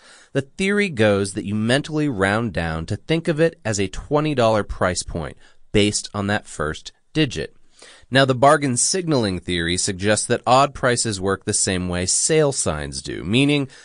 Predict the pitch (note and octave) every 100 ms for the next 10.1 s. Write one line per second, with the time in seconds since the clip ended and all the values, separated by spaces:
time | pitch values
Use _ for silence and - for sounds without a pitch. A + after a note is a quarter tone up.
0 | _ A#2+ D3 F3 F3+ - C3 B2+ A#2+ -
1 | G2 - F#2 F#2 G2 F#2 - - B2 C3
2 | C3+ G#2 B2 C#3+ - E2 D#2+ G2 G#2 A#2
3 | - - D3 C#3+ - F2+ F#2+ G2 G#2+ D#2
4 | C#2+ - - _ A2 C3+ D#3 E3+ F3 C3+
5 | G#2 A#2+ B2+ B2 - B2 A2+ G#2 - B2
6 | A2 F#2+ F2 - G#2 G#2 F#2 - G#2 G2
7 | - D#2+ - - _ - - F#2+ F2+ E2+
8 | F2+ F2 E2+ G#2+ E3 D#3+ - G#2 F2 C#2
9 | - - C3 A2+ - G#2+ F2+ G#2 F3 C3
10 | A#2